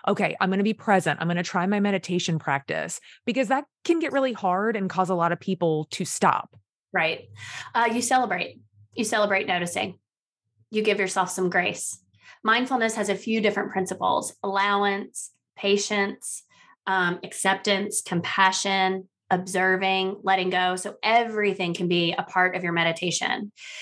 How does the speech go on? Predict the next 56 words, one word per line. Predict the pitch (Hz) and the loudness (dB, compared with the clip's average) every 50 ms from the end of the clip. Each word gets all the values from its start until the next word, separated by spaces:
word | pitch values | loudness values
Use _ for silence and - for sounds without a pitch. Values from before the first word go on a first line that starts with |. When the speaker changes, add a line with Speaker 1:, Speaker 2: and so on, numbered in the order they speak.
| - - - - | -16 -16 -8 -4
Speaker 2:
It | - 262 - | -2 0 0
is | - 233 240 247 247 | 2 2 2 2 0
helpful | - 208 233 240 233 - 254 240 226 | -2 -2 -2 -4 -2 -2 0 0 0
to | 226 - | 0 -2
be | - 233 | -2 -2
in | 233 233 | 0 0
a | 233 | -2
quiet | 226 - 214 202 202 208 202 202 | -2 -2 0 0 0 0 0 0
room | 208 208 208 208 | 0 0 0 0
where | 208 208 | 0 0
you | 214 214 | 0 0
feel | 214 233 226 220 | 0 -2 -2 -2
safe | 220 - 202 196 202 202 | -2 0 0 0 0 0
and | 208 202 202 202 | 0 0 0 2
cozy, | 196 196 190 196 196 220 220 240 247 262 262 - _ _ _ - | 0 0 0 0 0 0 2 2 2 0 -2 -6 _ _ _ -2
just | - 226 226 | -2 0 0
so | 247 | 0
you | 240 220 220 220 208 202 208 - - | 0 0 0 0 0 0 0 -2 -2
aren't | 196 190 190 196 202 - - _ - | 0 0 0 -2 -4 -10 -14 _ -4
distracted | 214 202 - - 208 190 202 196 208 190 | -2 -2 0 2 2 2 2 0 -2 -2
by | 190 190 190 | 0 0 0
those | 190 190 190 190 | 0 0 -2 -2
sensations. | - 190 185 185 180 180 190 - 240 240 240 247 240 | -4 -6 -4 -2 -2 -2 0 2 2 2 2 2 0
But | - - 240 233 | -2 -2 0 2
if | 233 226 233 | 2 2 2
you | 214 214 | -2 -4
can't, | - - 185 185 196 247 269 285 269 - | -4 -4 -2 0 2 2 2 0 -2 -4
if | - 196 - | -6 -4 -2
you're | 226 226 | 0 0
in | 214 190 208 | 0 0 0
your | 202 - | 0 0
office, | - 185 190 190 - 247 247 262 254 254 - | 0 0 0 0 -2 -2 -2 -2 -2 -4 -6
if | - 208 | -4 -2
you're | 202 | 0
in | 202 196 | 0 2
your | 190 196 - - - | 0 0 -2 -4 -4
car | - 190 185 196 208 208 | -2 0 2 2 0 0
about | 196 190 190 - | 0 -2 -4 -6
to | - 202 | -6 -2
go | 196 190 190 190 | 2 4 4 4
into | 190 - 190 190 190 196 190 190 208 202 | 2 0 0 0 0 0 -2 -2 0 2
a | 190 185 190 185 - - - - _ - | 2 2 2 0 -6 -20 -20 -20 _ -8
meeting | 196 196 202 202 208 214 220 220 220 214 202 | -4 0 0 2 2 2 2 2 2 2 2
or, | 185 185 180 175 180 175 - - - | 2 2 2 2 0 0 -2 -4 -6
or | 196 180 | -6 -6
pick | - 202 202 196 | -4 -6 -6 -4
your | 208 202 | -4 -6
kids | 202 - 196 190 190 202 | -4 -4 -4 -4 -2 -2
up | 202 196 208 202 202 | 0 0 0 0 0
and | 185 185 | -2 0
you | 180 | 2
know | 185 185 | 2 2
it's | 185 185 | 2 0
gonna | - 185 | 0 -2
be | 185 175 | -2 -2
chaos, | 180 - - 185 180 190 202 226 233 240 254 - | -2 -4 -4 -2 0 0 2 2 2 0 -2 -4